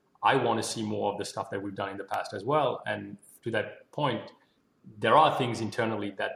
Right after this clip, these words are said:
actually are about pursuing our past passions, uh, things that we could do, you know, more of in the future, better, uh, uh, change certain things that we've done in the past. That's always part of, like, the way we're gonna work. So,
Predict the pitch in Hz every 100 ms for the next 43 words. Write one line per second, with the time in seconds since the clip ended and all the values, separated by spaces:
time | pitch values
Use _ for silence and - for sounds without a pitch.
0 | 110 - - 107 104 - _ _ _ -
1 | 117 113 101 101 92 117 - 113 107 104
2 | 101 104 92 104 95 - 98 - 98 95
3 | - _ _ _ - 92 92 110 104 101
4 | 101 107 107 101 101 - 104 98 - 113
5 | 107 104 101 - - 98 - 113 110 107
6 | 98 104 101 101 98 95 - 95 92 -
7 | - _ - 110 - - 110 113 110 -
8 | 110 107 107 104 104 101 101 104 104 104
9 | 107 104 - - _ - 127 139 - 131
10 | 123 - - 110 101 104 104 101 101 101
11 | 95 95 107 98 - 107 98